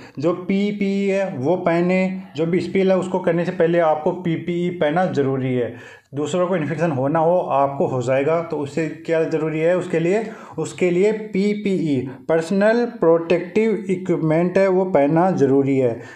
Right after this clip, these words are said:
पीपीई में क्या क्या आते हैं? उसमें gown, mask, gloves, face shield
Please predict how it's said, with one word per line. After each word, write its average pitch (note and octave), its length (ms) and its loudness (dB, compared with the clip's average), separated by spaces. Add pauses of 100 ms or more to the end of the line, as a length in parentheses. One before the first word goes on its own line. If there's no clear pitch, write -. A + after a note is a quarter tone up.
(140)
पीपीई F#3 460 2
में F#3 240 2
क्या E3 140 4
क्या F3+ 180 2
आते F3 160 0
हैं? G#3 500 -2
उसमें D#3 360 0
gown, E3 420 4 (140)
mask, E3 500 2 (120)
gloves, D#3+ 480 4 (320)
face E3 360 4
shield F#3 440 4